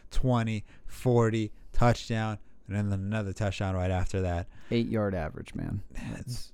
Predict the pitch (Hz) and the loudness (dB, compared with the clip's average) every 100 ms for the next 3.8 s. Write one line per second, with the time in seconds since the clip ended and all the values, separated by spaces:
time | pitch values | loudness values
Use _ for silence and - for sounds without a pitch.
0 | - 107 107 110 95 87 127 127 113 104 | -10 -4 2 4 4 2 0 0 0 -4
1 | - - 147 139 131 - - 120 110 117 | -12 -2 4 6 6 4 4 4 4 -2
2 | 113 104 98 107 107 98 95 - - 117 | 0 0 2 0 2 -2 -2 -8 -4 -2
3 | 107 98 110 101 95 - 92 | 0 2 4 4 2 -4 -6